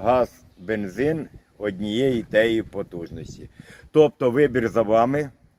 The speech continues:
Наговорив, аж сам запутався. Може, допоможе вам. Всім, друзі, мирного неба, гарних покупок. Думаємо перед тим, як покупаємо.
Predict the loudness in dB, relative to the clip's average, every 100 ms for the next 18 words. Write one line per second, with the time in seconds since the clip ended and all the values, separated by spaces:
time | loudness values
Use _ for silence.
0 | _ _ -4 0 2 4 4 4 2 -2
1 | -4 -4 -8 -10 -14 -16 -16 -20 -20 _
2 | _ -20 _ _ _ _ -4 4 6 6
3 | 6 4 2 2 2 0 -2 -4 -6 -10
4 | _ _ _ _ _ _ -2 4 4 4
5 | 2 0 2 4 4 4 4 4 4 4
6 | 2 -2 -6 _ _ _ _ _ 2 4
7 | 4 0 0 -4 2 2 2 -2 -4 -10
8 | _ _ _ _ -20 _ -8 6 6 8
9 | 4 2 0 -2 0 0 0 0 2 2
10 | 0 -6 -8 -8 -2 0 0 -2